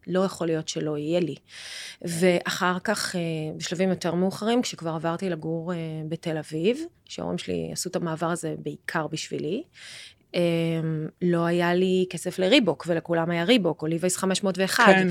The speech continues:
Speaker 2: ריבוק וליווייס.
Speaker 1: ואמרו לי לקנות חיקוי.
Speaker 2: וסטן סמית.
Speaker 1: את זוכרת את פלייט? פלייט זה היה חיקוי של
Speaker 2: כן.
Speaker 1: ריבוק, אז לי היה חיקוי. אה,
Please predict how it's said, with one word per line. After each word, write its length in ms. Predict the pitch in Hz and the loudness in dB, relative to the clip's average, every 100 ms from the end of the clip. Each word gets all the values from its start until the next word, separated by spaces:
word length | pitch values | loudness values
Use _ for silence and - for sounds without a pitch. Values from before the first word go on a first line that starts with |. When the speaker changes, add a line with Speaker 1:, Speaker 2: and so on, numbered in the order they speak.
| 175 | 4
Speaker 2:
ריבוק 340 | 180 185 185 | 4 4 0
וליווייס. 440 | 190 185 185 165 180 | 2 4 4 4 6
Speaker 1:
ואמרו 280 | 185 180 202 | 6 6 6
לי 200 | 214 202 | 8 6
לקנות 340 | 190 196 185 | 4 0 2
חיקוי. 440 | - 196 311 202 | 2 6 10 12
Speaker 2:
וסטן 140 | 214 226 | 12 10
סמית. 400 | - 180 170 202 | 4 2 4 2
Speaker 1:
את 40 | |
זוכרת 260 | - 202 190 | 2 2 0
את 80 | - | -2
פלייט? 460 | - 180 196 320 | 0 4 4 2
פלייט 280 | - 202 202 | 4 4 6
זה 60 | 208 | 6
היה 120 | 202 | 6
חיקוי 400 | - - 196 202 | 2 0 4 4
של 180 | 254 247 | 4 4
Speaker 2:
כן. 40 | |
Speaker 1:
ריבוק, 220 | 196 185 | 4 4
אז 100 | 185 | 2
לי 80 | 190 | 4
היה 120 | 196 | 4
חיקוי. 520 | 190 185 - 247 196 - _ - - - - - | 4 -2 0 2 2 0 _ -20 -20 -20 -20 -18
אה, 60 | - | -2